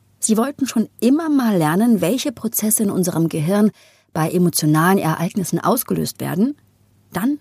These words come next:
legen Sie dieses Buch nicht aus der Hand. Daniel Goleman revolutionierte den Intelligenzbegriff mit seinem Buch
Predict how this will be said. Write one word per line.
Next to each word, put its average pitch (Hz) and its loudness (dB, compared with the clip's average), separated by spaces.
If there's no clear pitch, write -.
legen 208 0
Sie 180 -2
dieses 247 -4
Buch - -6
nicht 156 -2
aus 147 -4
der - -8
Hand. - -16
Daniel 277 6
Goleman 156 0
revolutionierte 196 4
den 147 -2
Intelligenzbegriff 156 -2
mit 151 -4
seinem 147 -2
Buch 214 0